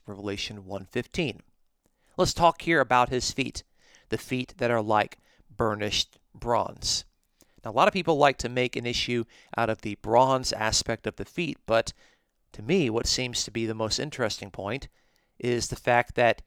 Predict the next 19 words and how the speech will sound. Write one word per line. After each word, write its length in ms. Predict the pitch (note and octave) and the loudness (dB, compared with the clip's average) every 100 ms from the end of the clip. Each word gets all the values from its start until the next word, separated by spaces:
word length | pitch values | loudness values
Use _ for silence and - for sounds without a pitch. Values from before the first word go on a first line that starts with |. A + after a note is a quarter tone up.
| _ _ _ | _ _ _
Jesus 480 | - C3 A2+ - - | -6 -4 -2 -4 -4
is 340 | - G#2+ F#2+ - | -6 -6 -6 -8
barefoot. 680 | - A#2 F#3+ - - - - _ _ _ _ _ _ _ _ _ _ | 0 6 6 4 -4 -8 -18 _ _ _ _ _ _ _ _ _ _
That 120 | C3+ | -6
is 80 | C3 | 0
actually, 440 | B2 - - A2 - | 0 0 -2 -4 -6
to 140 | A2 | -10
me, 140 | A#2 | -8
the 200 | A2+ A2 | -6 -8
most 320 | G#2 G2 G2+ A2+ | -6 -6 -6 0
noteworthy 500 | C#3 A#2+ G#2 G2+ G2 | 2 2 0 -2 -2
aspect 460 | G2 - G#2+ - - - - | -2 -2 -2 -4 -20 -16 -6
of 120 | A2+ | -4
this 160 | A2+ - | -4 -6
particular 420 | F#2+ G2+ - - | -6 -8 -8 -10
point. 280 | - - - | -10 -10 -2
Yes, 260 | C3 G#2 - | 0 2 -2
he 140 | G2+ | -6
has 340 | G2+ F#2+ - | -6 -6 -6